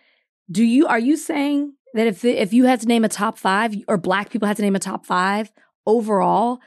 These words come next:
'cause that's goat status, right? Not goat right now. Sure, goat right now, fine, whatever.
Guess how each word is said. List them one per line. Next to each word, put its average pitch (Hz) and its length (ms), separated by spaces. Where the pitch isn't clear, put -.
'cause - 80
that's 339 220
goat 240 320
status, 165 420
right? 226 140
Not 302 240
goat 247 200
right 202 220
now. 214 240
Sure, - 260
goat 208 220
right 202 160
now, 170 140
fine, 170 260
whatever. 170 320